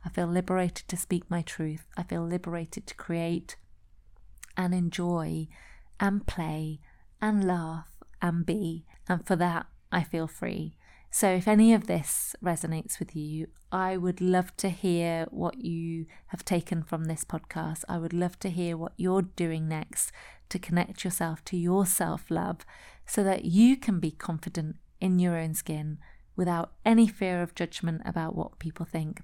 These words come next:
Because you know what? It takes a lot of courage to step into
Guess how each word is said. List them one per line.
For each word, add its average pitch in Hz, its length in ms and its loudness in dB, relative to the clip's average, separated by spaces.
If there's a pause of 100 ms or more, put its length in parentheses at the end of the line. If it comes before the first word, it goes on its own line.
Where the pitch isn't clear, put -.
Because 180 260 -4
you 202 60 -2
know 202 160 2
what? 208 260 2 (400)
It 214 140 -4
takes 196 400 2
a - 60 0
lot 196 200 2
of 185 140 -6
courage 160 560 -4
to - 100 -8
step - 360 -4
into 165 360 -2